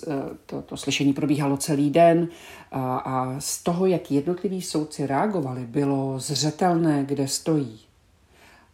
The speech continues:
A protože díky Donaldu Trumpovi je teď v nejvyšším soudě šest konzervativně smýšlejících soudců a pouze tři liberální,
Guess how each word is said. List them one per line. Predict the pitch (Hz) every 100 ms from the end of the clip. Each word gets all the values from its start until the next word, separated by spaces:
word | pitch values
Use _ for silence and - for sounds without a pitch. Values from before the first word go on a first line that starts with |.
| -
A | 139 135 131 -
protože | 156 143 165 160 143 156 147 139 135 139 _
díky | - 135 135 156
Donaldu | 151 139 143 135
Trumpovi | 143 143 233 214 160 - - _
je | 143 135 139 135 131
teď | 143 139
v | 127
nejvyšším | 139 139 139 - 143 135
soudě | - 143 135 135 143 139 135 - - -
šest | - - 175 165 -
konzervativně | - 143 156 147 147 151 151 147
smýšlejících | - 131 - 139 135 - 139 -
soudců | 147 131 - - 139 147 - - - - -
a | 143 135 135 135
pouze | - 143 156
tři | - - 165
liberální, | 151 139 143 135 131 127 127 123 123